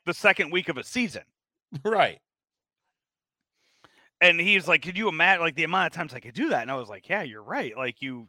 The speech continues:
Speaker 1: you could." And, you know, he was saying all the other topics, like, he could do an N B A one, he could do all, all these ones. And I was like, "Yeah, man, that would be," and
Speaker 2: Oh,
Speaker 1: so
Speaker 2: it, it could be like, you know, the, the, the,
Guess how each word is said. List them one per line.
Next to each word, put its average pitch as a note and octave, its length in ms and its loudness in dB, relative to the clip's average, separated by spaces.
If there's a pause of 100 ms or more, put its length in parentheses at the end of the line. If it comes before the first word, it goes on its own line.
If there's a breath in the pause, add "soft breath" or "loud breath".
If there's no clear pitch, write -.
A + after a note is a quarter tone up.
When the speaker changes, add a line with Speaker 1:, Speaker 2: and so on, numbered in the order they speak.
Speaker 1:
you A2+ 120 -20
could." C3 400 -4
And, G#2+ 200 -8 (500 loud breath)
you C#3+ 60 4
know, B2+ 240 4
he D3+ 120 0
was D3 120 -2
saying D#3 220 4
all D#3+ 140 6
the E3 120 6
other D3+ 340 6
topics, D#3 500 4
like, C3+ 140 2
he C3+ 100 -6
could C3+ 120 -4
do C#3 120 -2
an C3+ 80 0
N D3 120 2
B C#3 180 0
A C#3 100 2
one, A2 220 -8
he A#2 100 -12
could A#2 120 -10
do A#2+ 220 -6
all, C3+ 160 2
all D3 240 2
these C#3 220 -6
ones. B2 220 -6
And B2 80 -8
I A#2+ 60 -6
was A2+ 100 -10
like, G2 100 -20
"Yeah, B2+ 200 -2
man, A2 140 -12
that B2+ 120 -2
would B2+ 140 -10
be," A2 260 -12 (600 soft breath)
and C#3 380 2
Speaker 2:
Oh, - 20 2
Speaker 1:
so C#3 300 4 (560)
Speaker 2:
it, D3+ 160 -10
it E3+ 120 -4
could E3+ 160 -2
be F3 100 0
like, D#3+ 240 -2
you D3+ 140 -6
know, C#3 80 2
the, C#3 140 -2
the, C3 300 0 (180)
the, B2 240 -6